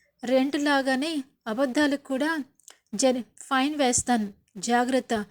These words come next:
అనంగానే వెంటనే ఇంక వాళ్ళమ్మ, "చూడు బాబు, దాని మాటేముంది,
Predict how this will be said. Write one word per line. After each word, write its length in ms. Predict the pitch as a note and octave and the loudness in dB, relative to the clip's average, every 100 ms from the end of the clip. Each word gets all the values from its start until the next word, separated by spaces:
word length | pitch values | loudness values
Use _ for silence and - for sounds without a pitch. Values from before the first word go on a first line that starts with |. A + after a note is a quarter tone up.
| _ _ _ - | _ _ _ -4
అనంగానే 640 | B3+ C4 B3+ C4 B3+ D4 C4+ C4 A#3+ | -2 0 0 0 0 0 -2 -4 -6
వెంటనే 500 | A#3 B3 D4 C4+ B3+ B3+ - - _ _ - | -4 -2 0 0 0 -2 -6 -20 _ _ -8
ఇంక 160 | D4 | -4
వాళ్ళమ్మ, 440 | C#4 B3+ A#3+ A#3 C4 B3+ B3 - _ _ | 0 0 0 -2 -2 -2 -4 -14 _ _
"చూడు 240 | - C#4+ B3 | -4 -2 0
బాబు, 320 | B3 A#3+ B3+ C#4+ - _ _ - | 0 0 -2 -6 -8 _ _ -6
దాని 300 | B3 C4 C4 | 0 2 2
మాటేముంది, 680 | B3+ B3 C4+ D4+ C#4+ C4+ C4+ | 0 0 0 0 0 -2 -2